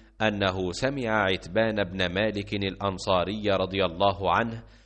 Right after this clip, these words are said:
وكان ممن شهد بدرا مع رسول الله صلى الله عليه وسلم، يقول: "كنت أصلي لقومي ببني سالم،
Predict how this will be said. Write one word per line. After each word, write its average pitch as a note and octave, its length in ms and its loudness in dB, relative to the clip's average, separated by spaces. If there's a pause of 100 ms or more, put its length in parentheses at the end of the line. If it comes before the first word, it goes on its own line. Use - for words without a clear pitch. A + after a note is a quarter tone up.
(140)
وكان A#2 540 2
ممن G2 380 0
شهد G2 520 0
بدرا A2 340 0
مع F#2+ 400 2
رسول A2 400 -2
الله G2 480 -2
صلى G2 360 -2
الله F#2 500 2
عليه F#2 460 0
وسلم، G2 600 -4 (320)
يقول: B2 640 0 (400)
"كنت F#3+ 300 -4
أصلي A2+ 680 0
لقومي A2 840 0
ببني G#2 520 0
سالم، F#2 540 -4